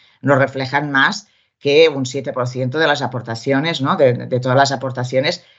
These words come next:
eh, relativas a las mujeres, y que la experiencia y la historia de las mujeres sigue estando ausente en las perspectivas, eh, curriculares, ¿no? Entonces, todo ello era una, una gran transformación de la educación,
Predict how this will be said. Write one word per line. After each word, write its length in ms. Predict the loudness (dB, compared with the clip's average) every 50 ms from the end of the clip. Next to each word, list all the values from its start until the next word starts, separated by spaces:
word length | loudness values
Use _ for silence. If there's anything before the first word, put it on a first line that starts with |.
| _ _
eh, 160 | 2 2 4 4
relativas 520 | 4 2 2 2 0 -2 -2 -2 -2 -2
a 60 | -2
las 200 | -2 -4 -4 -4
mujeres, 600 | -6 -10 -8 -2 0 0 2 2 0 0 -2 -10 _ _ _ _ _ _
y 160 | _ -4 0
que 100 | 2 2
la 160 | 4 4 4 2
experiencia 1000 | 2 0 -2 -6 -4 -4 -4 -2 0 0 0 0 0 -2 -4 -6 -6 -4 -4 -2
y 80 | 0 0
la 80 | 0
historia 500 | 0 0 -4 -2 0 0 0 2 0 -2
de 80 | -2 -2
las 160 | -2 -2 -2
mujeres 400 | -4 -6 -6 -4 0 0 0 0
sigue 280 | 0 -4 -6 -4 -4 -4
estando 560 | -6 -4 -2 0 0 2 4 4 4 4 4 0
ausente 760 | -2 0 -4 -2 -2 -2 -2 -2 -4 -2 -2 0 0 -2 -4 _ _ _ _
en 140 | 0 2 2
las 160 | 2 2 0
perspectivas, 800 | -4 -8 -8 -8 -10 -10 -6 -4 2 4 4 4 4 0 -6 _ _ _ _ _ -2
eh, 240 | 2 2 2 2
curriculares, 840 | 2 -2 -2 -2 -4 -6 -6 -2 2 2 2 2 2 0 -4 -8 -10
¿no? 80 | -12
Entonces, 480 | -12 -2 -2 -2 0 0 -4 -4 -6 -12 _ _ _ _ _
todo 280 | _ 4 4 6 6 6
ello 340 | 4 4 2 0 -2 -4 -6
era 360 | -6 -4 -4 -4 -4 -6 -10 -18 _ _ _ _
una, 280 | -8 -4 -2 -2 -2 -4
una 180 | -4 -2 0 2
gran 220 | 4 4 4 4
transformación 720 | 2 -2 -4 -4 -4 -4 -4 -4 -4 -6 -4 -6 -4 -2 -2
de 80 | 0
la 80 | 0 0
educación, 640 | 0 -2 -4 -6 -8 -6 0 0 2 2 2 -2 -6